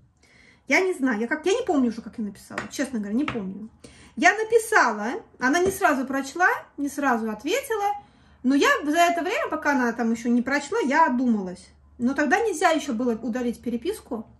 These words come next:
и я понимала, что она всё так или иначе это прочтёт сообщение,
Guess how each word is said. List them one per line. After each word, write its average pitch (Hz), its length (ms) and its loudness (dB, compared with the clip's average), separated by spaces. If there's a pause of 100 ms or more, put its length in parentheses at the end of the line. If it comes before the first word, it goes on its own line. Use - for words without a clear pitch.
(640)
и 233 80 -4
я 247 100 0
понимала, 285 360 0
что - 140 -4
она 269 120 0
всё 269 140 -12
так - 180 -6
или 240 80 -2
иначе 381 220 -4
это - 60 -8
прочтёт 254 520 -8
сообщение, 285 640 -6